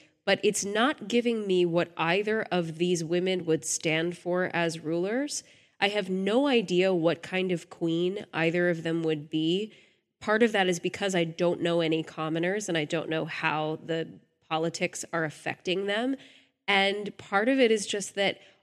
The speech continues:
all I see from either of these characters is a hungry desire to rule or have their offspring rule for the sake of ruling.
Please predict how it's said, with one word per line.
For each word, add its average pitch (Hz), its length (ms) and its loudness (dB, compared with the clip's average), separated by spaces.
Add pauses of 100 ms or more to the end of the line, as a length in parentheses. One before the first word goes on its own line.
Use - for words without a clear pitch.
(100)
all 208 280 6
I 190 220 0
see 220 440 0
from 190 240 -4
either 185 240 2
of 175 80 2
these 170 160 2
characters 202 680 0
is 180 300 2
a 165 180 4
hungry 190 720 0
desire 170 760 2
to 175 300 -2 (460)
rule 185 500 4
or 180 180 2
have 180 480 0
their 165 480 2 (680)
offspring 165 720 0
rule 165 440 -2 (220)
for 226 340 6
the 226 120 4
sake 208 460 2
of 175 180 0
ruling. 202 600 0